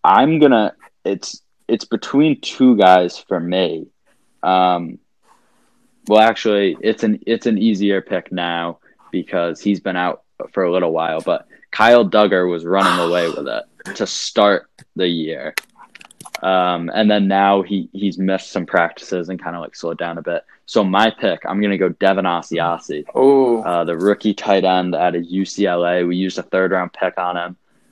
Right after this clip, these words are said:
Speaker 1: I was very upset when we took him. I wanted Adam Troutman. I watched his highlights and immediately changed my mind. He looks like Aaron Hernandez Junior, hopefully without, <laughs> without some of those off the field issues.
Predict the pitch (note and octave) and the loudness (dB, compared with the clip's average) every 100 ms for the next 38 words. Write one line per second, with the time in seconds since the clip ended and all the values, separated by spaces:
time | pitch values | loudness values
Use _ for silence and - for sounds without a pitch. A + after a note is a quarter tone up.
0 | _ - F2+ F2 E2 G2+ G#2 G2+ - - | _ -10 -6 -4 2 4 6 4 0 -8
1 | - F#2+ F#2 F#2+ F#2 F2 - F#2 F#2 F2+ | -2 0 0 -4 -6 -6 -6 -4 -2 -4
2 | F2+ F#2 - F2+ E2 - G2+ G2+ - G#2 | -2 -2 -2 -4 -4 2 4 4 4 -2
3 | G2 - _ - F2 F2+ - - - F#2+ | -2 -6 _ -8 0 2 0 -8 -2 0
4 | F2+ F#2 F#2+ E2+ F2+ G2+ F#2+ F#2 - F#2 | 2 0 -4 -6 -2 2 2 0 -4 -8
5 | - E2 E2 F2+ F2+ - _ _ _ _ | -8 -8 -6 -6 -8 -12 _ _ _ _
6 | _ A2 A2+ - A2 G#2 G#2+ G2+ G2+ F#2+ | _ 4 4 4 2 2 2 0 -2 -2
7 | F#2+ F#2 E2+ - G2+ G2 F#2+ F#2 G2+ G2 | -2 -4 -4 -2 0 0 -2 0 -2 -2
8 | - G2+ F#2 F2+ F#2 - F#2+ F#2 - - | 0 0 2 0 -2 -4 -4 -2 -2 -4
9 | - - - G#5+ B4+ - G#4+ - - F#4 | -6 -8 -10 2 4 4 4 4 4 2
10 | - C4+ C3 C3 A3 - - - C#3+ - | 2 0 2 2 2 -2 -8 -6 -4 -2
11 | G#2+ A#2 G#2+ G#2+ G#2+ A2+ A#2 | 2 6 6 4 2 4 4